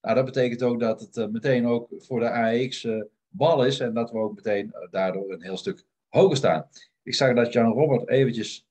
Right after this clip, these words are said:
zei van, "Hey, ik kom eraan." Ga ik nog even kijken bij de participants of ik jou zie staan, Jan Robert. Even kijken. En anders moet je eventjes je hand omhoog steken.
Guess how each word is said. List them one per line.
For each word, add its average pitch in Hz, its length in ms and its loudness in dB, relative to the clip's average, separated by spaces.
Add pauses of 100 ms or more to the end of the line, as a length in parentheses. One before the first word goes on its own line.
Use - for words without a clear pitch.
(120)
zei 110 380 2
van, 98 240 2
"Hey, 113 140 2
ik 92 220 -4
kom 87 240 -6
eraan." 147 580 0 (240)
Ga 101 200 2
ik 95 60 0
nog 98 100 -6
even 104 240 -2
kijken 98 340 -4
bij 95 120 -4
de 95 100 -4
participants 95 640 -6
of 104 200 -4
ik 98 80 -8
jou 90 200 -2
zie 87 160 -8
staan, 139 340 -4
Jan 131 340 -4
Robert. 143 680 -4 (1200)
Even 87 920 -6
kijken. 131 1000 -2 (100)
En 95 280 -6
anders 107 320 0
moet 113 140 0
je - 140 -4
eventjes 104 340 -2
je 87 260 -2
hand 170 200 0
omhoog 170 240 0
steken. 165 520 -4